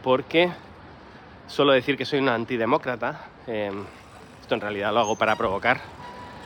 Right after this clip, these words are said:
em, en esa faceta un poquito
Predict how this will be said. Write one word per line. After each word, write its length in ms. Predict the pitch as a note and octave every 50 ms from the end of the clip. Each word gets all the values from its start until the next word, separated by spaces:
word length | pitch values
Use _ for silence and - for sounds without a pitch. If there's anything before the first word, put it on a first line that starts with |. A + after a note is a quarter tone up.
| - - - - C3
em, 260 | A2+ G#2+ G#2+ G#2 G2 F#2+ - A#2
en 120 | A2 G#2
esa 200 | A2 - - A2+
faceta 680 | - B2+ A#2 - B2+ A#2 A2 - A#2 A2+ G#2+ A2 - - - - - - - F#3 - - - - - - - - - - - - - - - - - - - - - - -
un 80 | A#2
poquito 580 | A2+ A#2 G#2 A2+ G#2+ - A2 G#2+ G#2 G#2 G2+ G#2